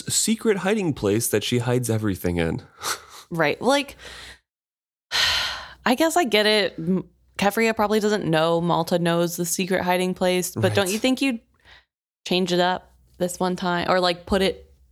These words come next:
Speaker 2: like Malta says, under the pillow so that she would know if Malta came to grab it? It's not even locked. It's just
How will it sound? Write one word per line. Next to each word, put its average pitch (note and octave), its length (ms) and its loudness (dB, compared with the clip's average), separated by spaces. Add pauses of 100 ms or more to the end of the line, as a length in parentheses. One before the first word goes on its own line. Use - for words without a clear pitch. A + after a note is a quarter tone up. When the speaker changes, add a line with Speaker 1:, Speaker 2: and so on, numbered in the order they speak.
(240)
Speaker 2:
like F3+ 240 2
Malta F3+ 300 2
says, F3 460 2
under E3+ 260 4
the E3+ 80 -2
pillow F3 480 2
so F3 180 0
that D#3+ 220 2
she F3 160 0
would E3 120 0
know D#3+ 360 2
if F3+ 180 0
Malta G#3 260 0
came F#3+ 260 0
to F3+ 60 2
grab D#3+ 300 0
it? G#3+ 320 -2 (840)
It's - 100 -2
not C#4 120 4
even C#4 140 2
locked. A#3 440 0 (340)
It's F#3+ 100 -2
just - 300 -2